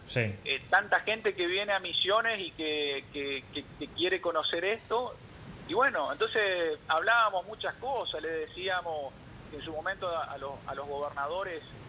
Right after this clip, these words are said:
Speaker 1: Sí.
Speaker 2: eh, hasta llegar al actual, le decíamos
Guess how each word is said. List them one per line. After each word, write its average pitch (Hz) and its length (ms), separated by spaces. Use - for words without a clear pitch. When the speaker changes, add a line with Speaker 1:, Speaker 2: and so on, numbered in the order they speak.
Speaker 1:
Sí. - 140
Speaker 2:
eh, 113 360
hasta 143 240
llegar 143 320
al 165 120
actual, 180 440
le 147 120
decíamos 151 840